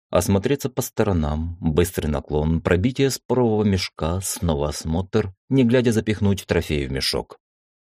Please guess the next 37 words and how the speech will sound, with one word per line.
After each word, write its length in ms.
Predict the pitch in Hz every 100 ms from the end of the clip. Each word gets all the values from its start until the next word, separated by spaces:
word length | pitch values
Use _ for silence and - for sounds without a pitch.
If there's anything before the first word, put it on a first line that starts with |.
| _ -
После 300 | 110 117 131
шаг 280 | - 110 -
к 40 |
следующему 540 | - 82 78 - 76
трупу. 540 | 65 - 62 - 58 60 _ _ _ _ -
И 100 | 175
так 280 | 156 - -
повторять 440 | 85 78 73 73
до 80 | 73
того 220 | 78 76
момента, 500 | 78 104 143 - 147
как 240 | - -
отдалимся 720 | 139 95 85 76 87 95 101
от 80 | 87
бронетранспортера 960 | 80 80 78 76 73 - - 139 143 143
на 180 | 147 143
пятьдесят 580 | - 139 65 78 -
метров. 540 | 67 62 - - - - _ _ _ -
Потом, 420 | 123 - 170 165
прикрывавший 600 | - 107 80 73 73 80
нас 180 | 76 73
с 40 |
пулеметом 480 | - 82 80 80 78
на 80 | 78
крыше 320 | - 80 87
Шибер, 400 | - 156 147 151
спускался 600 | - 160 - - 117 120
к 80 | 113
водительскому 580 | 92 85 82 - 73 71
креслу 540 | 78 92 98 104 104 -
и 80 |
подгонял 500 | 175 131 131 120 123
Б 160 | 117 107
Т 120 | -
Р 120 | 82 -
к 140 | -
нам. 360 | 67 67 65